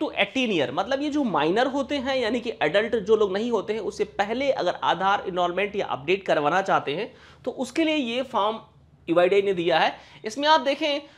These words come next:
तो यहाँ पे आपको इस फॉर्म को भरने के लिए न्यू एनरोलमेंट करना है अगर आपको, यानी कि,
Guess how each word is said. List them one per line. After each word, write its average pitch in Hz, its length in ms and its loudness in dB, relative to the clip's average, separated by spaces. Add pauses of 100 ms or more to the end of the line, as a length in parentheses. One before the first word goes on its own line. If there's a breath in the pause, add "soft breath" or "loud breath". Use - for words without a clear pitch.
(160 loud breath)
तो 202 140 2
यहाँ 226 280 0
पे 294 100 2
आपको 269 380 2
इस 285 180 -6
फॉर्म 254 180 0
को 269 140 -4
भरने 254 300 -2
के 254 100 -6
लिए 254 440 -8
न्यू 185 340 -2
एनरोलमेंट 277 460 0
करना 262 260 -2
है 269 120 2
अगर 247 200 0
आपको, 247 380 0
यानी 233 260 -2
कि, 240 320 -8